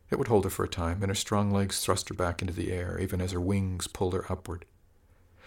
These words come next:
She glided between the trees and back into the shadows of the forest. A few strokes and a gentle bank brought her to a favored perch, protected from the wind and open to the rising sun.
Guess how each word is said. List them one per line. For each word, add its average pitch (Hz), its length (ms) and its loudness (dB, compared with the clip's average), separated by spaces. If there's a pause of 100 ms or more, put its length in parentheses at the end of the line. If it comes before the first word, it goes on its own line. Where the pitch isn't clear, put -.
(180)
She - 200 -2
glided 117 400 6
between 120 320 2
the 120 80 4
trees 95 480 2
and 92 80 -2
back 98 260 0
into 98 140 0
the 95 100 -2
shadows 92 460 0
of 87 80 -2
the 85 80 -2
forest. - 640 -4 (800)
A 107 80 2
few 127 180 2
strokes 107 500 2
and 92 80 2
a 92 60 2
gentle 101 300 2
bank 101 360 2
brought 98 220 4
her 98 80 2
to 98 160 -2
a - 20 2
favored 98 460 4
perch, 95 480 -2
protected - 400 2
from 107 140 2
the 101 80 6
wind 98 340 4
and 87 120 0
open 101 280 0
to - 120 -6
the 90 100 0
rising 92 400 0
sun. 90 400 -4